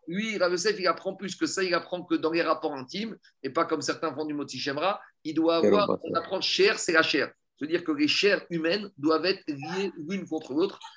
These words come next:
Speaker 1: Ça veut dire que le, lorsque l'homme et la femme, et le mari et femme, ils ont des rapports, il faut qu'ils soient tout nus, l'un avec les autres. Chez Goïnagba, Minag Parsiim, pas comme les Perses, chez Meshamshim, Mitoten, Vushen, qui avaient des rapports intimes en étant habillés. C'est de ça qu'on apprend de She'er.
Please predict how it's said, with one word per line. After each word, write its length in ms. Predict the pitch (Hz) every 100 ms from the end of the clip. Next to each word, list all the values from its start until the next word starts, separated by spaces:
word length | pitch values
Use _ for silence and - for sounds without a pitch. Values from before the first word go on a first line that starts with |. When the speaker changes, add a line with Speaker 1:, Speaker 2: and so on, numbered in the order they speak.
| _
Speaker 1:
Ça 140 | - 165
veut 120 | 175
dire 240 | 185 165
que 220 | - 165 -
le, 260 | 143 151 160
lorsque 260 | - -
l'homme 260 | 160 165 156
et 60 | 147
la 100 | 147
femme, 340 | 165 139 123 - _ 123
et 60 |
le 120 | 131
mari 180 | 147 151
et 40 | 143
femme, 160 | 143
ils 80 | 131
ont 40 | 131
des 120 | 131
rapports, 320 | 127 175 190 156
il 60 |
faut 100 | 160
qu'ils 140 | 139 -
soient 220 | 180 165 -
tout 100 | 175
nus, 220 | 160 - - _ _ 135
l'un 340 | 156 190 190
avec 280 | 156 151 156
les 140 | 147 123
autres. 260 | 110 - - _
Chez 200 | - -
Goïnagba, 640 | 165 208 196 185 160 180 190
Minag 340 | 180 180 165
Parsiim, 480 | 165 - - 156 190
pas 100 | 180 170
comme 220 | 165 160
les 120 | 147
Perses, 400 | 160 165 - - - _
chez 160 | - 156
Meshamshim, 560 | 165 - 170 160 196 175
Mitoten, 500 | 170 170 165 175 160
Vushen, 320 | 147 180 190
qui 120 | 160
avaient 140 | 151 151
des 100 | 147
rapports 260 | 143 139
intimes 260 | 139 180 170
en 60 |
étant 340 | 143 147 175 175
habillés. 460 | 147 147 151 131 - _ - -
C'est 120 | 139
de 60 |
ça 120 | 160 175
qu'on 140 | 170
apprend 280 | 151 - 190
de 100 | 156
She'er. 640 | - - 185 180 151